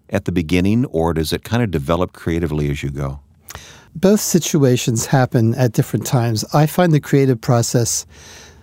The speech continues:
Speaker 2: so mysterious because sometimes I will actually get a picture in my mind of the way it's going to look. And that, that I tell you is, is really the gift of the Spirit.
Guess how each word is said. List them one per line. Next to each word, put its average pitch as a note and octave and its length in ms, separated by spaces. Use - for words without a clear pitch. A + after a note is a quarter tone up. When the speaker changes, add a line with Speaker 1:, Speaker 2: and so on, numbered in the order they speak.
Speaker 2:
so D#3+ 500
mysterious C3 840
because D#3 420
sometimes G3+ 500
I F3 160
will G#3 180
actually D#3 360
get B2+ 180
a A#2 60
picture - 400
in B2+ 80
my B2 120
mind B2 360
of A2 80
the A2+ 80
way A2+ 180
it's A2 160
going A2+ 240
to A2+ 80
look. G#2+ 400
And D3 200
that, E3 180
that E3+ 180
I D3+ 120
tell D3 260
you B2+ 200
is, A#2 260
is A#2+ 280
really B2+ 380
the A2+ 180
gift B2 320
of A2+ 80
the A2+ 80
Spirit. C3 480